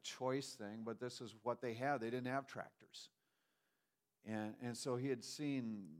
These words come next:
dr-, drastic changes in, in the way things went. But one time with a horse, he had been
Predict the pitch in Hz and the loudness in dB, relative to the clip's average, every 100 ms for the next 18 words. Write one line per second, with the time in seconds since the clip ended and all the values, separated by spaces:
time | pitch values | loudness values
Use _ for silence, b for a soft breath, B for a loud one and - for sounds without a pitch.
0 | 98 _ 113 110 127 127 - 117 135 160 | -16 _ -16 -14 -16 -20 -6 0 2 2
1 | 160 117 107 - - 127 123 113 95 92 | -2 -8 -10 -14 -6 -4 -2 -2 -4 -8
2 | - - - 110 101 98 110 107 104 104 | -12 -16 -14 -12 -12 -12 -10 -6 -2 -4
3 | - 104 98 98 110 98 87 - _ _ | -6 -12 -12 -8 -6 -6 -8 -18 _ _
4 | _ _ _ _ _ _ _ - 135 127 | _ _ _ _ _ _ _ 4 4 4
5 | - - - 135 160 185 185 160 143 139 | -4 -18 -6 0 0 0 2 2 2 -2
6 | 123 139 127 135 156 131 117 98 101 - | -6 -2 0 2 0 0 0 2 0 -6
7 | - - 110 131 120 127 | -10 -18 -2 -2 0 -2